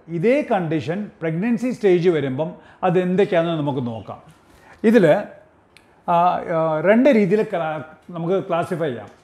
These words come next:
ഒന്ന് മൈൽഡ്, വേറൊന്ന് moderate to severe. മൈൽഡ് എന്ന് പറയുമ്പം പേഷ്യൻറ്റിന് രാവിലെ ചെയ്യാനുള്ള ആക്ടിവിറ്റീസൊക്കെ നോർമലി ചെയ്യാൻ പറ്റും, പിന്നെ അവരുടെ ഉറക്കവും നോർമലായിരിക്കും, പ്രത്യേകിച്ച് മരുന്നിൻ്റെ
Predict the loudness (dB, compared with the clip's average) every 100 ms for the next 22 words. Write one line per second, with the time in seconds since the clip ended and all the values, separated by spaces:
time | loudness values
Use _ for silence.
0 | _ _ 0 2 4 4 6 6 6 4
1 | 0 -2 2 4 4 0 -2 2 2 4
2 | 2 2 -4 -4 -6 -8 -10 -20 -20 -20
3 | _ 2 4 6 4 4 4 4 0 -4
4 | 0 0 0 -2 -4 -4 -4 -4 -2 -4
5 | -4 -4 -2 -2 -4 -4 -6 -6 -6 -6
6 | -4 -4 -4 -6 -6 -2 0 0 -2 -8
7 | -12 -12 _ _ _ -20 _ 2 6 4
8 | 2 0 2 4 4 4 2 4 4 6
9 | 2 2 0 -2 -6 -8 -4 -6 0 0
10 | 0 -4 -4 -2 -2